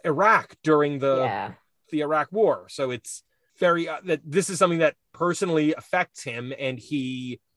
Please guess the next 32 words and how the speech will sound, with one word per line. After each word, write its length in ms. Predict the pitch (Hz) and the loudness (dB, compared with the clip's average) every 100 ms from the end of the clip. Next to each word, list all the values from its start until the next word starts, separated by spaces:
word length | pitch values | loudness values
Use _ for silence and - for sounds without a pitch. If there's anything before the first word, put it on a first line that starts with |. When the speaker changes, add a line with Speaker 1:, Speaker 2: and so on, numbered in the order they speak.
| _ _ _ _ _ _ _ | _ _ _ _ _ _ _
Speaker 1:
puts 260 | - 190 180 | -2 -2 0
it 120 | - | -6
through 380 | - 180 185 160 | -8 0 2 4
in 60 | |
a 100 | 139 | 2
lot 580 | 120 107 110 120 127 123 | -2 -2 0 4 4 4
of 120 | 127 | 0
his 220 | 127 117 | -4 -10
work. 460 | 104 117 101 _ _ _ _ _ _ _ - | -6 -8 -8 _ _ _ _ _ _ _ -14
Speaker 2:
Yeah. 440 | 180 175 170 170 165 _ _ _ _ _ _ | -12 -12 -12 -16 -20 _ _ _ _ _ _
But 160 | 294 294 | 2 4
there's, 320 | 359 330 - - - | 4 4 0 -8 -2
I 120 | 262 | -2
feel 220 | 262 359 | 2 4
like 200 | 320 220 | 6 6
for 260 | - 226 - | 4 0 4
Ivy, 580 | 214 269 285 233 214 196 | 4 6 6 4 2 2
isn't, 340 | 196 247 233 - _ | 2 -2 -4 -10 _
if 320 | 120 143 220 | -14 2 2
you're, 320 | 226 254 247 240 | 4 6 6 6
if 160 | 220 233 | 2 0
you 100 | 233 | -4
wanna 440 | 226 262 269 262 | 2 4 4 4
really 240 | 247 226 214 | 2 2 0
play 300 | - 226 214 | -2 0 4
around 580 | 208 202 196 196 190 | 4 4 2 0 -2
with 100 | 175 - | -8 -10
war 500 | 190 214 247 240 214 | -4 4 6 8 6
and 300 | 185 185 180 | 4 -2 -6
trauma, 500 | - 233 226 214 185 | -4 0 2 4 2
there's 460 | 185 190 190 185 - _ _ | 4 4 4 0 -10 _ _
a 120 | 196 | -6